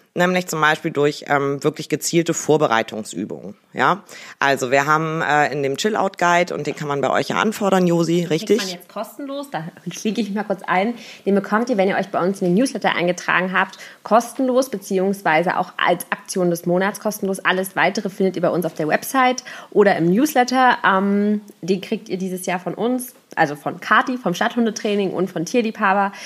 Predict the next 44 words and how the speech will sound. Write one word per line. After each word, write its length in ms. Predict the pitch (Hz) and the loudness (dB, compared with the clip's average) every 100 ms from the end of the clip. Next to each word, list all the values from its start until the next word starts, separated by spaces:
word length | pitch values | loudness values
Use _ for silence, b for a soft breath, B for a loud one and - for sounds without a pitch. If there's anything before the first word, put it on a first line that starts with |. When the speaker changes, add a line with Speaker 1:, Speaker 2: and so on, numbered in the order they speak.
| B B | B B
Speaker 2:
zur 160 | 262 | 2
Verfügung 560 | 254 226 233 214 208 190 | 4 2 2 2 4 2
gestellt, 640 | 190 - 190 180 180 180 - | 0 -2 0 4 2 0 -4
ähm, 160 | 170 160 | -2 0
dass 240 | 165 - | -2 -2
ihr 320 | 190 208 202 | -2 0 0
und 140 | - 170 | -4 -2
euer 260 | 156 147 | 0 0
Hund 180 | 151 165 | -2 -4
ein 120 | 143 | -6
entspannteres 560 | 143 - 190 202 196 185 | -8 -2 0 0 -2 -4
Silvester 400 | 160 170 180 175 | -2 -2 -2 -2
habt. 260 | 165 - - | -4 -4 -4
Und 160 | 165 | -2
wir 60 | 180 | -2
gehen 180 | 208 302 | -2 -2
jetzt 180 | 302 | -2
auf 140 | - - | -4 0
ganz 300 | 226 381 - | 0 0 -2
viele 160 | 233 | 0
Übungen 400 | - 214 226 220 | 0 0 0 0
aus 140 | - 180 | -2 -2
dem 120 | 190 | -4
Chill-Out-Guide 540 | - 185 175 175 160 | 2 2 2 0 2
ein. 240 | 175 254 349 B B | 2 2 -2 B B
Unten 180 | 240 220 220 | 2 2 0
in 0 | |
den 120 | 220 | -2
Shownotes 500 | - 214 226 220 - | -2 -2 0 -2 -4
findet 240 | 202 208 | -4 -2
ihr 140 | 185 - | 0 0
auch 40 | |
nochmal 280 | 185 185 180 | -2 -2 -4
den 180 | 175 170 | -6 -8
direkten 380 | 170 165 - 156 | -8 -10 -10 -10
Link 180 | 151 143 | -10 -12
dahin. 320 | 147 131 - _ _ _ B B B B B B B | -14 -14 -18 _ _ _ B B B B B B B
Speaker 1:
Jawohl. 280 | 403 185 - - B B | 2 2 0 -14 B B
Genau, 220 | 262 151 | 2 4
wir 100 | 202 | 2
fangen 280 | 220 247 240 | 2 0 2
also 220 | 196 190 | 0 2
an, 400 | - 202 233 226 190 | 4 4 4 2 2
ähm, 460 | 185 185 185 185 | 2 2 -2 -4